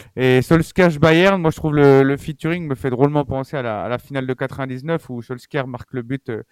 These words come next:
dans les arrêts de jeu pour donner le but à <laughs> la victoire à Manchester United. Donc, je sais pas si l'arrivée du, du Norvégien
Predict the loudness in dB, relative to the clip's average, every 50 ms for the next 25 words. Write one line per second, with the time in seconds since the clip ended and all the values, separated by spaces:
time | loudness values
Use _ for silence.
0 | _ _ _ _ _ _ 2 4 4 6 6 4 4 4 4 2 2 4 4 4
1 | 4 4 0 0 0 -2 -2 0 -2 -2 -2 -2 -4 -4 -4 -6 -8 -8 -8 -8
2 | -6 -4 -4 -4 -4 -4 -2 -2 -2 0 0 -4 -4 -2 -2 0 0 0 0 0
3 | -2 -2 -2 -2 -4 -8 -8 -10 -10 -6 -4 -4 -4 -6 -6 -8 -8 -8 -8 -8
4 | -12 -20 -20 -20 _ -6 -2 -2 -2 -2 -2 -4 -4 -2 -4 -2 -2 -2 -2 0
5 | 0 0 2 2 2 2 2 2 2 2 0